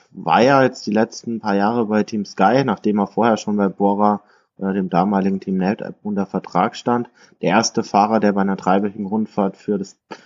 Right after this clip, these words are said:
damalige Team ja auch einen Etappensieg geholt hat, damals bei der Vuelta, bei der Tour schon damals Siebter wurde, glaub ich, für, für das damalige Team. Von daher back to the roots.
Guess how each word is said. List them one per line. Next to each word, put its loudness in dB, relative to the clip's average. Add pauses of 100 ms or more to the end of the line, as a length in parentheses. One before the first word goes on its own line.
(180)
damalige 2
Team 0
ja 2
auch -2
einen -2
Etappensieg -4
geholt 0
hat, 0
damals 0
bei -2
der -2
Vuelta, 0 (280)
bei 4
der 4
Tour 4
schon 2
damals 2
Siebter 2
wurde, 2
glaub 0
ich, -2
für, -2 (840)
für -2
das -2
damalige 2
Team. 2 (320)
Von -4
daher 4
back -10
to 2
the 2
roots. 2